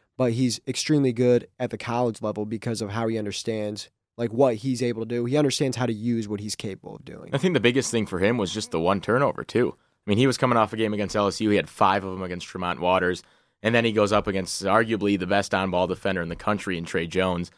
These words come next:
Speaker 2: eh, who was really extending their defense. Duke was pretty much up to the half court once Winston was bringing it over across the timeline there. And he was just very clean with the ball. And like Joe was saying, always just making the right play, always seemed in control.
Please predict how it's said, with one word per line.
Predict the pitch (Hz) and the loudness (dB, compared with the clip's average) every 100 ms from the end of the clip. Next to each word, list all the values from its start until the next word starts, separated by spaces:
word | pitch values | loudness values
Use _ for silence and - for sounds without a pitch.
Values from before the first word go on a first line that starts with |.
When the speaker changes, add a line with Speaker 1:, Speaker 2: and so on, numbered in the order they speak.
| _ _ _ - | _ _ _ -4
Speaker 2:
eh, | 104 | -2
who | 104 127 | 2 4
was | 113 92 | 4 4
really | 123 147 107 | 4 6 4
extending | 90 - 110 117 | 0 0 0 2
their | 98 87 | 0 0
defense. | 98 104 87 - | -2 -2 -4 0
Duke | 101 101 | 0 2
was | 95 87 | 0 0
pretty | - 120 | 0 0
much | 110 98 | 0 0
up | 101 - | -2 -2
to | |
the | 85 | -4
half | 90 90 - | 0 -2 0
court | 135 120 - _ - _ | 0 0 -4 _ -20 _
once | 107 101 - - _ _ - | -2 0 -2 -10 _ _ -4
Winston | 104 110 104 | 0 0 0
was | 95 87 | -6 -2
bringing | 101 92 | 0 2
it | |
over | 95 90 90 - | 0 0 -2 -4
across | - 101 95 | -4 0 0
the | - | -2
timeline | - 101 117 92 87 | 0 0 2 -2 -4
there. | 87 87 | -4 -6
And | 87 - _ _ _ | -8 -12 _ _ _
he | 175 | 0
was | 185 - | 2 2
just | 90 | 0
very | 87 120 120 107 | 4 4 4 -2
clean | - 117 | -4 -2
with | 104 | 0
the | 90 | 2
ball. | 101 | 2
And | 101 | 2
like | 98 | 0
Joe | 92 107 | 2 2
was | 98 | 2
saying, | - 92 90 _ _ | 0 -2 -2 _ _
always | 143 170 151 | 2 4 4
just | 120 | 0
making | 123 117 | 0 2
the | 110 | 2
right | 104 - | 2 0
play, | - 107 104 101 | 0 4 6 6
always | 110 123 - | 4 2 -2
seemed | - 113 107 | -4 -2 0
in | 110 110 | -2 -2
control. | 98 87 - 104 104 107 | -6 -8 0 2 4 2